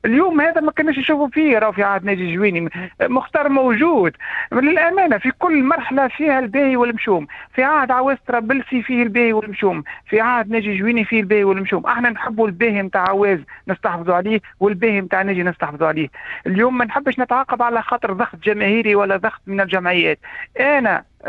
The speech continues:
تعاقبت على خاطر مشيت للوزير وعلى خاطر مشيت لكمال. أمير العيادي تعاقب على خاطر الجمعيات.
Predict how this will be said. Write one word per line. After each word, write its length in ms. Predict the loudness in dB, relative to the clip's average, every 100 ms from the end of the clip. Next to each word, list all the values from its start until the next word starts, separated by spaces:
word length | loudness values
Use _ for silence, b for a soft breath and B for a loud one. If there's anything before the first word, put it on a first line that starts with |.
| -4
تعاقبت 440 | -2 -2 -2 -4 -2
على 160 | -4
خاطر 260 | -4 -4 -4
مشيت 200 | -4 -4
للوزير 480 | -2 0 0 2 2
وعلى 180 | 2 0
خاطر 320 | -4 -6 -6
مشيت 300 | -8 -6 -4
لكمال. 440 | -6 -4 -2 0 -4 B B B B -4
أمير 380 | -2 0 0
العيادي 360 | 0 0 0 0
تعاقب 340 | 0 -2 -2
على 180 | -2 -2
خاطر 280 | -4 -2 -2
الجمعيات. 560 | -2 -2 0 0 0